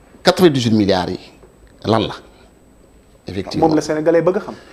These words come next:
Speaker 1: Non, pas sénégalais yi, moom la, moom la Bougane bëgg dugal ci bopp sénégalais yi pour lëndëmal leen.
Speaker 2: Kon leeralal ñu, on vous
Speaker 1: Voilà,
Speaker 2: écoute.
Speaker 1: euh, c'est ça. Euh, le, l'État du Sénégal dafa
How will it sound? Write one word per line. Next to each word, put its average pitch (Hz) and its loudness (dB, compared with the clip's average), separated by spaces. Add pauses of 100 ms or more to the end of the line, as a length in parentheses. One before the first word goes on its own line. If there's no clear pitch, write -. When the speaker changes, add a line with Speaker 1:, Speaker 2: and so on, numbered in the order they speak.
(260)
Speaker 1:
Non, 143 -4 (100)
pas 131 0
sénégalais 95 -2
yi, 76 -4
moom 85 -6
la, 82 -4 (360)
moom 90 -6
la 82 -6
Bougane 92 -4
bëgg 90 -8
dugal 87 -4
ci 82 -10
bopp - -8
sénégalais 82 -8
yi 92 -6
pour - -12
lëndëmal 87 -4
leen. 87 -8 (100)
Speaker 2:
Kon 160 -2
leeralal 151 4
ñu, 135 -2
on 143 -2
vous 139 -2
Speaker 1:
Voilà, 82 0
Speaker 2:
écoute. - -16
Speaker 1:
euh, - -10
c'est - -6
ça. - 0 (1200)
Euh, 57 -4 (720)
le, 113 0 (160)
l'État 127 0
du 107 -4
Sénégal 65 -6 (840)
dafa 107 -2